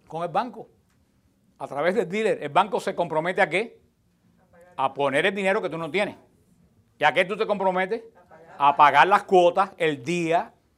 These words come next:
que te lo dicen. Ahora, tú dejas de pagar las cuotas. ¿Qué pasa?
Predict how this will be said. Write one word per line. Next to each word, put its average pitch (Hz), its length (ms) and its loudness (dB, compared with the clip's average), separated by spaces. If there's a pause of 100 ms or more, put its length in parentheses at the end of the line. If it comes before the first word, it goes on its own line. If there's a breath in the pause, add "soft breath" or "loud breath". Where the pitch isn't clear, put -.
(400)
que 117 80 -18
te 127 120 -8
lo 123 100 -4
dicen. 151 280 -4
Ahora, 185 320 4
tú 208 200 0
dejas 214 320 -2
de 185 100 -2
pagar 156 260 -2
las 202 160 -2
cuotas. 147 420 -2 (500)
¿Qué 156 140 -2
pasa? 139 380 -2